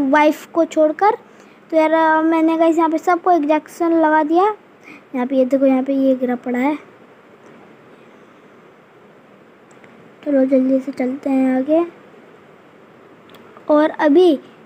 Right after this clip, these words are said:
भाई वीडियो बहुत ज़्यादा लंबी हो चुकी है, और अगर भाई आपने वीडियो को यहाँ तक देखा है तो, देखा है ना, तो वीडियो को पूरा देख के जाना है भाई, हम्म, क्योंकि यार ये गेम भी तो यार बहुत बड़ा है। <clears throat> तो अभी चलो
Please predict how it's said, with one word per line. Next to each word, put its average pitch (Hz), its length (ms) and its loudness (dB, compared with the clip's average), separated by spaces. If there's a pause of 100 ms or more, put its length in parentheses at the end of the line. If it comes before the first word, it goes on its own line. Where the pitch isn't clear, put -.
भाई 370 320 2
वीडियो 403 300 4
बहुत 339 320 4
ज़्यादा 359 220 0
लंबी 330 300 2
हो 294 80 4
चुकी 277 240 -8
है, 269 120 0
और 302 140 2
अगर 359 440 0
भाई 427 160 2
आपने 453 220 2
वीडियो 440 260 4
को 440 60 2
यहाँ 381 240 2
तक 370 140 -2
देखा 370 360 0
है 381 200 2
तो, 349 380 0
देखा 330 280 0
है 320 100 2
ना, 285 180 0 (400)
तो 392 100 2
वीडियो 403 280 4
को 427 140 2
पूरा 392 300 4
देख 302 260 2
के 277 120 0
जाना 247 280 -2
है 247 160 -4
भाई, 330 200 2 (800)
हम्म, 285 420 2
क्योंकि 339 280 2
यार 381 260 2
ये 392 120 4
गेम 349 260 2
भी 370 60 4
तो 359 120 0
यार 359 80 2
बहुत 269 220 2
बड़ा 240 200 -2
है। 226 140 -8 (1500)
<clears throat> 311 380 2 (760)
तो 311 60 -2
अभी 285 140 -2
चलो 339 340 -2